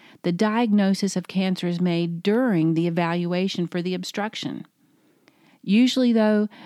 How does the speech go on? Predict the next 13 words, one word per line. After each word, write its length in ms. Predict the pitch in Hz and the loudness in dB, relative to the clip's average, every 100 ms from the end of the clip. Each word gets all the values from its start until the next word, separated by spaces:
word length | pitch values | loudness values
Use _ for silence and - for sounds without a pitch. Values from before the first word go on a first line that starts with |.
| - | -6
the 80 | 170 | -6
cancer 420 | - 214 214 220 | 0 2 2 2
diagnosis 720 | 196 185 180 170 165 165 175 | 0 0 0 0 0 0 -2
has 200 | 170 160 | -4 -6
been 220 | - 156 165 | 0 2 4
known 240 | 165 165 | 4 2
on 160 | 156 - | 0 -2
average 520 | 165 160 143 139 139 | -4 -4 -4 -6 -6
about 320 | - 147 135 - | -4 -4 -4 -8
fourteen 580 | - 165 147 - 160 | -4 -4 -2 0 2
months 280 | 151 139 139 | 2 0 -2
before. 500 | - 139 127 123 113 - _ _ _ _ _ _ _ _ _ _ _ _ _ _ _ _ | -8 -8 -8 -8 -10 -16 _ _ _ _ _ _ _ _ _ _ _ _ _ _ _ _
Many, 760 | 202 208 247 294 190 165 170 | 4 6 6 6 6 2 0